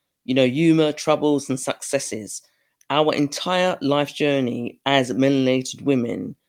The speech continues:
um, to in turn show you just how it's done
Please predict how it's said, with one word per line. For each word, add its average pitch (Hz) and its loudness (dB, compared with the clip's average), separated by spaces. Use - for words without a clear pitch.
um, 123 2
to 160 2
in 156 2
turn 156 2
show 185 2
you 156 0
just - -4
how 139 2
it's - -6
done 147 -4